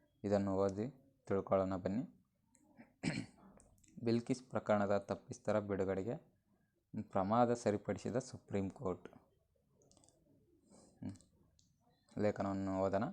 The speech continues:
ಬಿಲ್ಕಿಸ್ ಬಾನು ಅವರ ಮೇಲೆ ಎರಡು ಸಾವಿರದ ಎರಡರಲ್ಲಿ ಅತ್ಯಾಚಾರ ಎಸಗಿದ ಪ್ರಕರಣದ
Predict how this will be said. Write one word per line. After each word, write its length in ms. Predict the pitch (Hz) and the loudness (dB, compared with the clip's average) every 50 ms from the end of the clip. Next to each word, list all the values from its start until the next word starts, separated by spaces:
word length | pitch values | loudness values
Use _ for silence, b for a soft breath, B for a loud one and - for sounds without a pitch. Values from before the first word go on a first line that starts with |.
| - - - _ _ - - - - _ _ _ 123 | -8 -14 -20 _ _ -20 -20 -20 -20 _ _ _ -4
ಬಿಲ್ಕಿಸ್ 480 | 110 110 113 113 - - 143 - - - | -2 -2 -2 -2 -2 -6 -6 -6 -6 -4
ಬಾನು 420 | 113 104 110 107 110 110 110 - - - | 4 6 6 6 6 4 0 -2 -2 0
ಅವರ 240 | 104 98 101 101 | 0 2 2 2
ಮೇಲೆ 440 | 101 98 98 101 101 110 110 101 98 | 2 2 0 0 2 2 2 2 0
ಎರಡು 400 | 110 - - - 95 95 101 107 | -2 -4 -6 -2 0 0 0 0
ಸಾವಿರದ 260 | - - 120 117 117 | 0 -2 -2 -2 -2
ಎರಡರಲ್ಲಿ 720 | 113 95 95 95 98 101 107 117 113 113 107 107 120 104 | -2 -2 0 0 0 2 2 2 0 2 2 2 0 0
ಅತ್ಯಾಚಾರ 720 | 95 - - - 110 - _ - 123 127 120 - 117 110 | -2 -2 -6 -8 -8 -6 _ 2 2 2 4 4 4 4
ಎಸಗಿದ 520 | 110 - - - - - - 98 101 98 101 | 4 2 0 -6 -8 -6 -4 -2 0 0 0
ಪ್ರಕರಣದ 840 | 98 - - 101 - - 98 98 98 98 95 101 113 98 92 110 | -2 -2 -4 -6 0 2 4 4 4 2 2 2 2 2 2 0